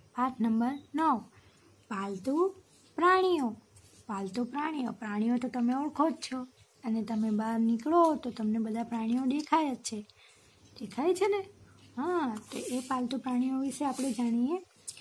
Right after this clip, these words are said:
જે પશુ પંખી પાળવામાં આવે છે તે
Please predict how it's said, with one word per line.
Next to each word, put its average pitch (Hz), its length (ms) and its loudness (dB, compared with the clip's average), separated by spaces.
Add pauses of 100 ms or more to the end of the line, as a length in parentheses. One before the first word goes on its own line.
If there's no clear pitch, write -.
(320)
જે 359 260 8
પશુ 269 440 -2
પંખી 285 720 2 (320)
પાળવામાં 254 800 2
આવે 359 220 6
છે 262 320 0 (640)
તે 359 320 2